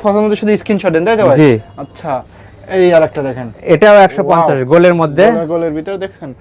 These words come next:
Speaker 1: নিচে আবার ডিজাইন করা আছে, দেখেন একদম। এগুলো দেখছেন মাত্র একশো পঞ্চাশ টাকা। ওকে। আচ্ছা, এই
Speaker 2: এটা,
Speaker 1: আরেকটা।
Speaker 2: এটা হলো একশো নব্বই টাকা।
Speaker 1: একশো নব্বই টাকা।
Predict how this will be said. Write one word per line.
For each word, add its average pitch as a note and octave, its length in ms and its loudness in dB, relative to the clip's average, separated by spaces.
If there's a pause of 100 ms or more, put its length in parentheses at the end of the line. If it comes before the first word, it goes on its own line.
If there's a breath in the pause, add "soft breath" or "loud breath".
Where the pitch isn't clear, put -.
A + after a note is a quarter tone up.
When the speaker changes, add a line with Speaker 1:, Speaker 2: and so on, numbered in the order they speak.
(340 soft breath)
Speaker 1:
নিচে D3+ 320 -8
আবার D#3 160 -2
ডিজাইন D#3 300 0
করা E3 200 0
আছে, E3+ 140 -6 (120)
দেখেন C3 200 -8 (120)
একদম। C3+ 340 -6 (500 loud breath)
এগুলো E3 280 -2
দেখছেন F#3+ 220 -8 (120)
মাত্র E3 220 -4 (260)
একশো E3+ 220 -8 (140)
পঞ্চাশ F3+ 360 -2 (100)
টাকা। C3 200 -4 (500 loud breath)
ওকে। C#3+ 200 -4 (580)
আচ্ছা, - 260 -6 (340)
এই F3 60 4
Speaker 2:
এটা, E3+ 80 6
Speaker 1:
আরেকটা। D#3+ 300 2 (260)
Speaker 2:
এটা A3+ 200 4 (120)
হলো A3+ 180 4 (260)
একশো - 300 2 (240)
নব্বই F#3+ 380 4
টাকা। C3+ 200 0 (160)
Speaker 1:
একশো - 240 -16 (160)
নব্বই G#3 400 0
টাকা। C#3 160 -8